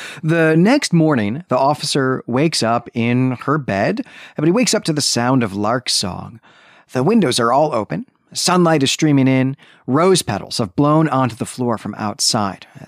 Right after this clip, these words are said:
very, you know, very romantic, very gothic here. But he also sees how shabby and cheap everything in this room is. And also,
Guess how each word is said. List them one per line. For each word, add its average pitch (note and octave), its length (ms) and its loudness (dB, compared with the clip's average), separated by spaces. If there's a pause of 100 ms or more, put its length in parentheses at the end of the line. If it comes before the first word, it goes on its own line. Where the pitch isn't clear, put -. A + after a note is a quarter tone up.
(100)
very, A2+ 180 -12
you G2+ 80 -12
know, F#2+ 100 -16
very C3+ 220 -2
romantic, A#2+ 420 0
very A#2+ 160 -2
gothic G#2+ 480 -4
here. F#2+ 360 -6 (480)
But B3+ 160 0
he C4+ 80 2
also G#3+ 180 2
sees D#3 320 2
how D3 280 2 (100)
shabby C3+ 500 0
and A#2 100 0
cheap - 360 -2
everything C#3 760 0 (100)
in G#2+ 200 -2
this G2 300 -6
room G2+ 500 -6
is. F2+ 480 -8 (640)
And D3 100 0
also, C3+ 400 -2